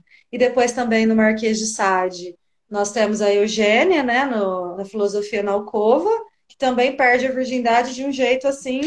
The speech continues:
totalmente naturalizado. Enquanto que no conto, né, Conflitos de uma Virgem, o próprio título já fala, quando a gente pensa nos conflitos de uma virgem,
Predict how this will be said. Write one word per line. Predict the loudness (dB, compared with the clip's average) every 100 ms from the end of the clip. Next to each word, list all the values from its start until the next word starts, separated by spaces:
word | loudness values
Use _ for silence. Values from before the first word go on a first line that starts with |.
| -4 -8 _
totalmente | -2 2 2 0 -2 -4 -6 -6 -4 -6 -10 _ _ -2
naturalizado. | -2 0 0 2 0 2 2 2 -2 -8 -14 _ _ _
Enquanto | -4 2 2 2 -4
que | -4
no | -6
conto, | 0 2 4 2 0
né, | -2 0 0 0
Conflitos | -2 -6 -6 -8 -8
de | -6
uma | -2 -2
Virgem, | 0 -2 -2 -4
o |
próprio | 2 2 2 -6
título | -6 -8 -6 -4 -2
já | -2
fala, | -2 2 4 4 4 0 -4 _ _ _ _ -6
quando | 0
a | 2
gente | 2 -2 -2
pensa | -4 -2
nos | -6 -6
conflitos | -4 -4 -4 -8 -8 -8 -8
de |
uma | -2 0 0
virgem, | 0 2 2 0 -6 -8